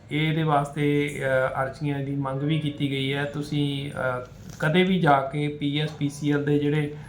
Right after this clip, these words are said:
ਅ, ਸਬ ਡਿਵੀਜ਼ਨਲ ਆਫਿਸ ਹੁੰਦੇ ਆ ਨਾ, ਐਸ ਡੀ ਓ ਦਫ਼ਤਰ, ਜਿਹਨੂੰ ਆਪਾਂ ਕਹਿ ਦਿੰਦੇ ਹਾਂ ਬਿਜਲੀ ਬੋਰਡ ਦੇ ਐਸ ਡੀ ਓ ਦੇ ਲੈਵਲ ਦੇ ਦਫ਼ਤਰ ਦਾ, ਦਫ਼ਤਰ ਹੁੰਦੇ ਆ, ਤੁਹਾਡੇ ਨੇੜੇ ਕੋਈ ਹੋਊਗਾ, ਤਾਂ ਉੱਥੇ ਜਾ ਕੇ ਤੁਸੀਂ ਆਪਣੀ,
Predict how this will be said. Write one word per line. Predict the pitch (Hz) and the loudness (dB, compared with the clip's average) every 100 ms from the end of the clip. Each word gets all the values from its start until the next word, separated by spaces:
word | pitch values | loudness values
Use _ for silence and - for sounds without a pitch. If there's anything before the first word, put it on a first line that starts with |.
| - - - - - - | -16 -20 -20 -20 -20 -10
ਅ, | - 135 131 131 131 | -2 4 4 4 2
ਸਬ | - 151 147 147 | -2 0 0 2
ਡਿਵੀਜ਼ਨਲ | 175 170 180 185 180 | 2 2 2 2 2
ਆਫਿਸ | 156 143 - 165 160 180 | 2 0 2 -2 -2 0
ਹੁੰਦੇ | 160 151 135 143 151 | 0 0 -2 -2 0
ਆ | |
ਨਾ, | 170 | 0
ਐਸ | 190 151 - | 0 -2 -4
ਡੀ | - | -2
ਓ | 160 | 0
ਦਫ਼ਤਰ, | 160 147 | -2 -4
ਜਿਹਨੂੰ | 135 151 160 | -4 0 0
ਆਪਾਂ | 147 | 0
ਕਹਿ | 139 139 | -2 -2
ਦਿੰਦੇ | 143 147 | 0 -2
ਹਾਂ | |
ਬਿਜਲੀ | 135 139 156 | -2 -2 0
ਬੋਰਡ | 143 143 | 0 -2
ਦੇ | 143 | 0
ਐਸ | 143 135 | -2 -2
ਡੀ | 139 | -2
ਓ | 151 | 0
ਦੇ | 151 147 147 - | 0 0 0 -2
ਲੈਵਲ | 131 131 135 | -2 -2 -2
ਦੇ | 143 | -4
ਦਫ਼ਤਰ | 139 131 - 135 | -2 -4 -4 -4
ਦਾ, | 139 131 131 - - 135 | 0 0 0 -8 -14 -10
ਦਫ਼ਤਰ | 135 - 143 | -10 -8 -6
ਹੁੰਦੇ | 139 139 | -2 -2
ਆ, | |
ਤੁਹਾਡੇ | 143 156 135 | -2 -2 -2
ਨੇੜੇ | 127 127 | -4 -4
ਕੋਈ | 131 135 | -4 -4
ਹੋਊਗਾ, | 135 120 123 131 - - - - - - | -6 -8 -6 -6 -6 -14 -18 -16 -16 -8
ਤਾਂ | 180 | -4
ਉੱਥੇ | 170 170 190 | 2 4 4
ਜਾ | 185 165 | 6 6
ਕੇ | 175 | 4
ਤੁਸੀਂ | 170 165 175 160 | -4 -2 -2 0
ਆਪਣੀ, | 147 151 156 156 160 | -2 -2 -2 -2 -4